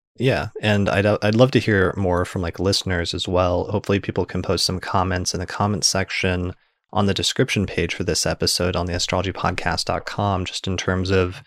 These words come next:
some of the questions that we were talking about here, like, where do you come down with, you know, the question of, like, looking at your child's chart versus not?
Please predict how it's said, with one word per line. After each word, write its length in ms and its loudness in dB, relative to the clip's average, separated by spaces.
some 180 2
of 40 4
the 80 0
questions 500 2
that 100 0
we 80 0
were 80 0
talking 380 -4
about 260 0
here, 360 0
like, 240 0
where 160 2
do 80 0
you 140 0
come 260 -4
down 540 0
with, 500 -2
you 140 -2
know, 220 0
the 120 -4
question 380 -2
of, 100 -4
like, 140 -2
looking 320 -2
at 80 -2
your 300 -2
child's 480 0
chart 560 -2
versus 400 -4
not? 360 2